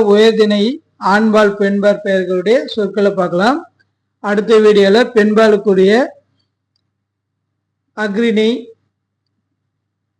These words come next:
ஒன்றன் பால், பலவின் பால் கூடிய சொற்களை எல்லாம் வந்து நெக்ஸ்ட் வீடியோல பார்க்கலாம். அஃறிணைக்குரியது இந்த வீடியோல பாருங்க. உயர்திணை ஆண்பால்,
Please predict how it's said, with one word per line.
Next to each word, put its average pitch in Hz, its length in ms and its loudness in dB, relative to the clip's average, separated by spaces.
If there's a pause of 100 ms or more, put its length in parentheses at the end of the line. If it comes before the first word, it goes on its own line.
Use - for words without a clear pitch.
ஒன்றன் 214 420 -2 (100)
பால், 226 200 2 (1000)
பலவின் 220 400 -2
பால் 202 240 0
கூடிய 190 260 2 (320)
சொற்களை 220 420 2 (120)
எல்லாம் 202 240 2
வந்து 196 180 0 (140)
நெக்ஸ்ட் 208 340 -2
வீடியோல 202 320 2
பார்க்கலாம். 185 320 0
அஃறிணைக்குரியது 185 800 0 (240)
இந்த 202 140 2 (100)
வீடியோல 208 360 4
பாருங்க. 190 280 0 (440)
உயர்திணை 208 560 2 (840)
ஆண்பால், 220 440 0